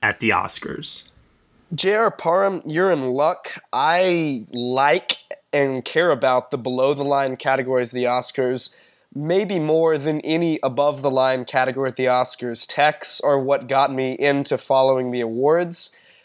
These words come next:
Speaker 2: So I would say editing and the two sounds are my favorite categories anywhere at the Oscars.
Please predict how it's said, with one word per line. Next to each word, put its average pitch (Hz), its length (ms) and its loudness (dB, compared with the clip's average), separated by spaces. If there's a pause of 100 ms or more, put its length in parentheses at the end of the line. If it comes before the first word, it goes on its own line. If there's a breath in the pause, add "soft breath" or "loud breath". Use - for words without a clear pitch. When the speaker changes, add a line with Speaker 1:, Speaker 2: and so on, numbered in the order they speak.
(220 soft breath)
Speaker 2:
So 156 380 2
I 151 260 2
would 196 240 0
say 139 500 2
editing 180 640 2
and 139 160 2
the 135 60 -2
two 170 240 -2
sounds 120 840 -2
are 131 440 2
my 135 240 2
favorite 147 480 0
categories 127 800 0
anywhere 135 400 0
at 123 120 2
the 123 100 -2
Oscars. 120 680 -2